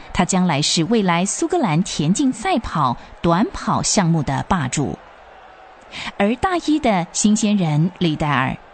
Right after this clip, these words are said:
穿着黑色的长裤和一件白色背心，就站在他的右边。史都华特原先以为这是一个新人，个子又小，就没有太在意，心想起跑后的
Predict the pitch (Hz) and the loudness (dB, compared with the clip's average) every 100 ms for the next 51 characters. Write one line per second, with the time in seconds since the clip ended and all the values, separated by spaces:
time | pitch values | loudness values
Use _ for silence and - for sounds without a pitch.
0 | - - - - - 190 185 147 - 170 | -20 -20 -20 -8 0 2 2 -2 -2 -2
1 | 175 180 143 139 - 120 - 302 254 185 | 0 -2 -2 -4 -2 -2 0 0 0 -2
2 | - - - - 185 180 185 220 170 165 | -12 -20 -10 -2 0 2 0 0 0 0
3 | 135 151 - 254 277 208 285 302 302 - | 0 0 -2 0 0 0 0 0 -4 -12
4 | - - - 208 185 190 339 233 196 165 | -20 -14 -2 0 2 0 2 2 2 0
5 | 123 - - 156 143 135 - - - 254 | -2 -4 -4 -2 0 -2 -4 -10 -6 -2
6 | 226 135 165 165 - - - - - - | 0 0 0 0 -4 -12 -20 -20 -20 -20
7 | - - - - - - 294 392 - 202 | -20 -20 -20 -18 -8 -2 0 0 0 -2
8 | - 220 175 165 196 302 320 143 139 131 | 0 0 0 0 0 0 -2 0 0 0
9 | 160 - - - 185 160 151 - 185 190 | -2 -6 -8 -2 0 0 -2 -2 0 0
10 | 160 139 160 185 - - - 392 254 202 | 0 0 0 -2 -8 -12 -2 0 0 0
11 | 370 262 - 127 127 - - - - 220 | 0 -2 -2 -4 -4 -10 -20 -14 0 2
12 | 170 151 185 123 - 131 143 127 151 135 | 2 2 0 -2 -4 -2 -2 -4 -2 -4
13 | - - - - - - - - - 208 | -6 -20 -20 -20 -20 -20 -14 -4 0 2
14 | 208 156 139 - 185 165 131 151 - 151 | 2 0 -2 0 -2 -2 0 0 2 0